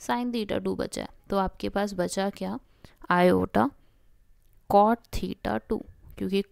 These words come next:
cos over sine क्या होता है, अगर उनके सेम वैल्यूज होती हैं एंगल की, तो cot theta over two। तो आपकी वैल्यू की, वैल्यू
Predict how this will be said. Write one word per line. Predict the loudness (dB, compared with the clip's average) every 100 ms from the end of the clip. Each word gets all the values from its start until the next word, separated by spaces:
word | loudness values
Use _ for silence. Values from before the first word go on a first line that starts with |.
| 0
cos | 0 0 0
over | 0 0 -2
sine | -4 -4 -2
क्या | 2
होता | 2 0 -4
है, | -4
अगर | -2 -2
उनके | -2 -2 -4
सेम | -4 -4 -4 -2
वैल्यूज | 0 0 0 0
होती | -4 -2 -6
हैं | -4 -4
एंगल | -4 -2 -4 -4
की, | -8 -10 _ -20 -20 -14 -12
तो | -4
cot | -2 0 -2 -2
theta | -4 0 0
over | 0 0 -2 -2 -10 _ _ -6
two। | -6 -6 -18 -16 -2
तो |
आपकी | -2 -2 -4 -2
वैल्यू | 0 -2 0 0
की, | 0 -2 -4
वैल्यू | -6 -6 -4 -2 0